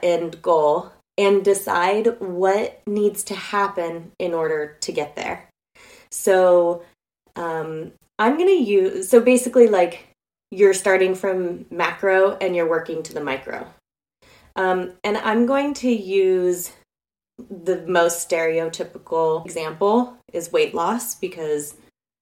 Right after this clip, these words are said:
after the holidays, everyone in January wants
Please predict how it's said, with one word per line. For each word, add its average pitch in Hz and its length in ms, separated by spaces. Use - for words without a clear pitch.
after - 240
the 202 60
holidays, 185 760
everyone 175 500
in 214 120
January 185 880
wants 156 460